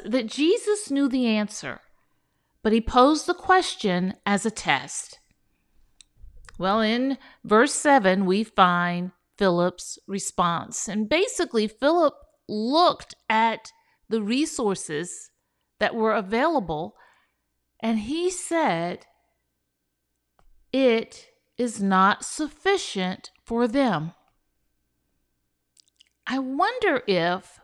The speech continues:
we have a tendency to look at our needs and then at our resources or abilities and think and respond like Philip,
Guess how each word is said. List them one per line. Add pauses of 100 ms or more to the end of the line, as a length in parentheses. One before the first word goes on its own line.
we
have
a
tendency (640)
to
look
at
our
needs (120)
and
then
at
our
resources (140)
or
abilities
and
think (960)
and
respond
like
Philip,